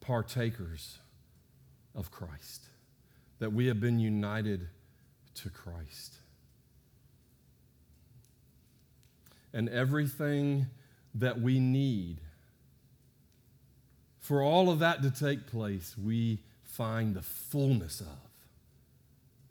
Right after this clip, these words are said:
in Jesus and in his new covenant, that he promises those things to us if we put our faith in him.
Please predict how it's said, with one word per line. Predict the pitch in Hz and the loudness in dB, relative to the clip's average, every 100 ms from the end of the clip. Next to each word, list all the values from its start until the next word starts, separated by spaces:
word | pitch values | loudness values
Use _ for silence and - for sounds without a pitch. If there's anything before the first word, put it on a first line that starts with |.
| _ _ - - | _ _ -18 -2
in | 110 87 | 0 0
Jesus | 95 90 71 64 - - - - _ - - - _ _ - - | -4 -6 -8 -12 -16 -16 -18 -20 _ -20 -20 -20 _ _ -20 -6
and | 104 | -2
in | 98 95 | 0 0
his | 117 110 | 0 2
new | 113 110 | 2 0
covenant, | - 98 85 85 - - _ _ _ _ _ _ _ _ - _ - _ _ _ _ - | -2 -8 -6 -10 -14 -20 _ _ _ _ _ _ _ _ -20 _ -20 _ _ _ _ -8
that | 110 | -2
he | 107 | 0
promises | 107 - 117 120 110 - 92 85 | 0 -2 -2 0 0 -2 -6 -6
those | 90 82 | -6 -8
things | - 85 85 76 - _ _ _ | -8 -6 -6 -8 -12 _ _ _
to | - 95 90 | -10 -6 -6
us | 80 71 - - - _ _ _ _ - | -6 -10 -16 -18 -20 _ _ _ _ -12
if | - 104 | -8 -6
we | |
put | 95 104 | -6 -6
our | 90 85 | -6 -8
faith | 90 85 | -8 -8
in | 80 | -8
him. | 69 76 | -12 -12